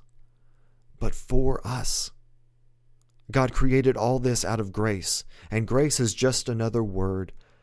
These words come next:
for generosity. Grace is where we come from. Generosity is our genesis.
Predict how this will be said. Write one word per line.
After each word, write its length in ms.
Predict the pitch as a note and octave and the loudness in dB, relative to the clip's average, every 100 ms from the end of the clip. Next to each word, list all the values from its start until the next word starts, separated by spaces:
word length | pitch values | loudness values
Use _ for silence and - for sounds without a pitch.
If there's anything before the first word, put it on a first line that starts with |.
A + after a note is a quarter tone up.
| _ _ | _ _
for 120 | - | -8
generosity. 840 | E2+ F#2+ F#2 F#2 F2+ - A#1+ - - - - - _ _ _ _ _ _ - | -4 -2 -2 -4 -4 -6 -8 -16 -20 -20 -20 -20 _ _ _ _ _ _ -4
Grace 360 | A2 A#2 A#2 | 0 2 0
is 100 | G#2+ | -2
where 180 | G2+ G#2 | 0 0
we 120 | F#2+ | 0
come 220 | - G#2+ F2 | 0 0 0
from. 340 | F2+ E2 D#2+ - - - _ - _ _ _ | -6 -8 -10 -14 -14 -20 _ -20 _ _ _
Generosity 960 | G#2 A#2 A2+ A2+ A2+ - G#2+ G#2+ G#2 - | -4 0 2 2 4 4 2 -4 -6 -8
is 120 | G2 | -4
our 80 | G2 | -4
genesis. 640 | F#2 G2 F2+ - - - | -2 -4 -4 -6 -6 -6